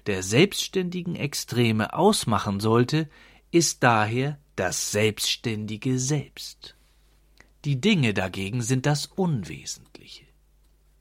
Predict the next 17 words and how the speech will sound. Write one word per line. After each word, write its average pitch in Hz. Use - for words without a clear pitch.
Sie 147
sind 127
ein 92
Wesentliches 101
nur 127
als -
die 147
als 139
sich 147
unterscheidend 151
sich -
auf 90
sich -
beziehende 80
Reflexion. -
Aber 117
dies -